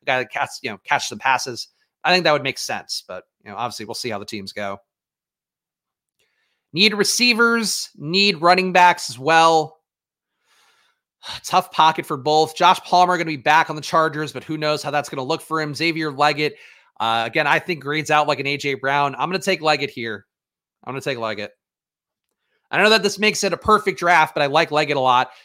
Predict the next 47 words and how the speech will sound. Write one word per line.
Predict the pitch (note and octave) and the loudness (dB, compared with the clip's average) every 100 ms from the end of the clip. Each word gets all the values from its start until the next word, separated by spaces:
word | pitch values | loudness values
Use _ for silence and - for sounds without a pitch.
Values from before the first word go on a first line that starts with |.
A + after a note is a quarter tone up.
| _ | _
Ability | F3+ F#3+ F3+ | 0 2 0
to | |
play | F3 | 0
out | E3+ | 0
the | C#3 | -2
slot, | - D#3+ D#3 | -2 2 2
ability | E3 D#3 | 2 -4
to | C#3+ | -2
play | D#3+ | 0
out | D3+ C3 | 0 2
wide, | C#3 C#3+ C#3 B2+ - | 2 2 2 -4 -8
muscular | C#3 C#3 D#3+ C#3+ | -6 -4 -6 -6
guy. | C#3 C#3 C3+ C3 - _ - | -2 0 0 -2 -10 _ -12
A | |
little | C#3 A#3 B3 | -2 0 2
bit | A3 | 2
old | A3 A3 F#3 - - | 2 0 -2 -16 -8
for, | E3 E3 | -6 -6
to | D#3+ | -6
get | F3 E3 | -6 -6
the | |
draft | D#3+ D#3+ D3+ | -2 -2 0
capital | D3+ D3+ | -2 -2
you | D3 | -4
probably | C#3+ C#3+ | -4 -4
want | C3 B2+ C#3 | -4 -4 -6
him | |
to | C3+ | -8
get, | C3+ C#3 C3+ - | -4 -4 -6 -10
but, | G#2 G2 _ _ _ | -12 -12 _ _ _
um, | A2+ A2+ A#2 | -8 -6 -6
I | |
think | B2 - D3+ | -8 -10 -8
at | D#3 | -8
this | D#3 D3 | -6 -6
point | - D3+ | -6 -8
in | |
the | C3+ | -8
draft, | B2+ C3 C#3 C3 - - - | -4 0 2 0 -4 -20 -10
I'll | A#2+ | -10
take | - D#3+ - | -6 -8 -8
the | D3+ | -8
unknown | D3+ C#3+ C3 A#2 | -6 -6 -8 -6
quantity | B2+ A#2+ A2+ A2+ | -4 -4 -4 -6
over | G#2+ | -8
Josh | G#2+ G#2 G#2 | -8 -8 -8
Palmer. | G2+ G2+ G2 | -8 -10 -12